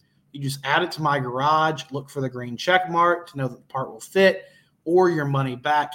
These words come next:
Even people like me who are stupid when it comes to cars, I can figure it out. If you go to ebay motors dot com,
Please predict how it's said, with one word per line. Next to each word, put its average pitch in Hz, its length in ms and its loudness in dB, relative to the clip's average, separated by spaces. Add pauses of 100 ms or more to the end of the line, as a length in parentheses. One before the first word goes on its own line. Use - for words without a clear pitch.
(100)
Even 170 280 -2
people 156 220 0
like 143 180 0
me 143 460 -2 (320)
who 135 60 -4
are 120 100 -4
stupid 151 420 -2
when 139 100 0
it 139 60 -2
comes 139 240 -4
to 123 60 -12
cars, 123 440 -4 (480)
I 190 180 6
can 220 160 4
figure 170 380 6
it 147 60 4
out. 117 360 0
If 127 160 -14
you 143 80 -6
go 139 140 0
to 139 80 -2
ebay 185 420 4
motors 180 300 2
dot 143 240 -2
com, 143 400 -2